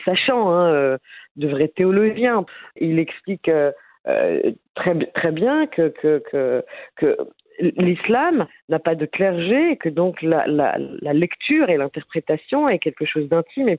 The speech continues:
personnel. Donc moi, de, de, de cette déclaration-là et de cette lecture-là, j-, j'en ai déduit donc que l'islam est, est une religion qui épouse l'environnement culturel, euh, dans lequel il vit.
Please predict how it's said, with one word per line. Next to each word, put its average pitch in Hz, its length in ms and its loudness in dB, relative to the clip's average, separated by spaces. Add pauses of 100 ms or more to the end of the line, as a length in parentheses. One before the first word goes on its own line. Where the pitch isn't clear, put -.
personnel. - 680 -2 (760)
Donc 165 260 -2
moi, 214 500 2 (520)
de, 160 280 0
de, 160 340 0
de 139 200 -6
cette 160 240 -2
déclaration-là 160 800 0
et 151 40 0
de - 80 -16
cette - 160 -8
lecture-là, 190 640 -2 (380)
j-, 139 180 -8
j'en 175 200 0
ai 190 100 2
déduit 170 420 -2
donc 311 380 0
que 175 80 -2
l'islam 214 680 0 (400)
est, 147 240 4
est - 160 -4
une 180 120 2
religion 180 580 2
qui - 180 0
épouse 190 720 2 (140)
l'environnement 170 720 0
culturel, 220 720 -2 (280)
euh, 147 180 2 (140)
dans 165 120 2
lequel 185 260 -2
il 170 180 0
vit. 160 200 -4